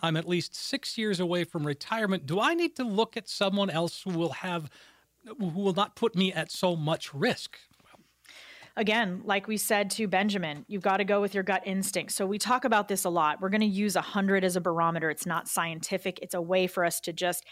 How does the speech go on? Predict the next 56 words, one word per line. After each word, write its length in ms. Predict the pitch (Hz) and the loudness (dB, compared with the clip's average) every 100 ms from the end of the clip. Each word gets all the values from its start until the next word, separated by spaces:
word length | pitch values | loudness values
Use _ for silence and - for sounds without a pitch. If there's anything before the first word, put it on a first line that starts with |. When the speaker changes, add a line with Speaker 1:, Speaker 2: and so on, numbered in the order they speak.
| - - | -18 -2
Speaker 2:
have 320 | 190 175 170 - | 0 2 0 -6
a 80 | |
measurement. 640 | 170 170 170 165 147 - - | -2 0 0 -2 -8 -8 -4
So 100 | 180 | -2
we 120 | 180 | -4
take 380 | - 254 262 - - _ - | 0 0 0 -6 -20 _ -4
the 140 | 208 | 2
age 240 | 190 185 | 4 4
of 60 | 175 | 0
one 120 | 170 | -2
hundred, 380 | 160 180 170 143 | -2 -2 -2 -4
which 180 | 151 - | -6 -8
we 80 | 160 | -6
hope 320 | - 208 190 | 0 0 0
you 80 | 180 | -4
live 240 | 190 185 | -2 -2
to 140 | - 185 | -4 -4
and 240 | 170 170 | -4 -4
beyond, 480 | 170 165 156 156 151 | -2 -2 -4 -6 -8
Mitchell, 300 | 151 165 151 | -6 -4 -4
and 120 | 170 | -4
we'll 100 | 160 | -4
subtract 600 | - 175 - 196 175 - | -4 -6 -2 0 0 -6
your 120 | - - | -12 -10
age. 320 | 151 - - - - - | -10 -10 -14 -14 -18 -10
So 120 | - 208 | -4 -2
if 80 | |
we 60 | 202 | -2
subtract 560 | - 196 - 254 277 247 | -4 -4 0 2 2 0
your 100 | - | 0
age 280 | 185 180 170 | 0 -2 -2
from 200 | - 175 | -4 -4
one 120 | 165 | -4
hundred, 460 | 165 202 196 175 165 - - _ | -2 0 2 2 0 -8 -20 _
that 160 | 220 220 | 0 2
would 120 | 226 | 0
be 100 | 208 | -2
thirty-nine. 800 | - 208 196 180 165 139 135 170 - | -2 0 2 2 -2 -4 -6 -12 -8
And 100 | 202 | -4
so 120 | 196 185 | -2 0
that 300 | 196 254 214 | 2 2 2
number 280 | 208 202 | 2 2
would 160 | 190 170 | 2 2
be 100 | 190 | 0
the 80 | 180 | -2
percentage 560 | 196 - 185 175 180 | -4 -2 -2 -2 -4
that 160 | - - | -2 -2
we 140 | 202 | 2
might 480 | 196 180 208 214 - | 2 4 2 2 -2
say 180 | - 185 | -2 0
you 140 | 170 | -2
should 180 | 160 156 | -4 -6
have 220 | 170 160 | -4 -4
in 60 | 160 | -4
the 60 | 165 | -4
market. 440 | 160 156 - | -4 -4 -6